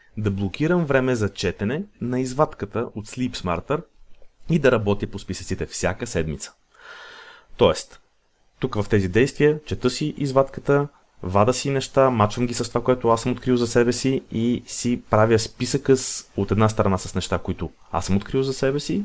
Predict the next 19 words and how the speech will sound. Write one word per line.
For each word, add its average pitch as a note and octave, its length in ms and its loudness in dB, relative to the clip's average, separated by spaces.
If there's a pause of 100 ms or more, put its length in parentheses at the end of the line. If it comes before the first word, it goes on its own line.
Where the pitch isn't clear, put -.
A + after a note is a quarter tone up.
от A#2+ 100 -4
друга A2+ 180 -2
страна G#2+ 280 0
с, G#2 240 -4 (340)
а, - 200 2
допълнения, A2 600 6
които B2+ 200 -2
от - 80 -2
тази F2+ 220 2
книга G2 220 2
ми G2+ 100 6
хрумват. F#2+ 420 2
Желан A2+ 380 6
краен A2 340 0
резултат F#2 400 -4
съм B2+ 140 -8
си A#2+ 60 -8
записал B2+ 280 -6
следното. G2+ 360 -4